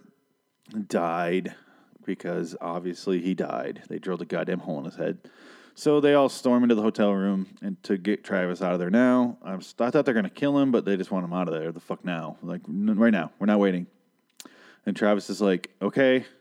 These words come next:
He thinks they're gonna kill him. He's like, "Okay, just have my family leave the room. You do what you gotta do.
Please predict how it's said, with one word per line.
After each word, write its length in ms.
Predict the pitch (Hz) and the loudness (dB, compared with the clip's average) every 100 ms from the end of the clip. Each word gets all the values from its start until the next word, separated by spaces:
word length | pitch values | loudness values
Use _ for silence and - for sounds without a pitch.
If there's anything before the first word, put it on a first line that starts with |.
| _ _ _ _ | _ _ _ _
He 140 | 127 | -2
thinks 200 | 127 120 | 0 2
they're 80 | 110 | 2
gonna 120 | 98 | 0
kill 240 | - 117 110 | 0 2 2
him. 100 | 104 | 0
He's 120 | 95 | 0
like, 160 | 92 | -2
"Okay, 280 | 95 101 107 | -2 0 2
just 260 | 104 104 - - - - 95 | 2 -2 -8 -20 -20 -12 -2
have 200 | 113 120 | 0 4
my 120 | 117 | 2
family 340 | - 117 107 | 2 2 4
leave 160 | 107 98 | 4 2
the 100 | 95 | 2
room. 240 | 95 92 | 0 0
You 80 | 92 | 0
do 80 | 95 | 0
what 60 | |
you 80 | 85 | 0
gotta 160 | 92 90 | 0 0
do. 300 | 90 87 | 0 -2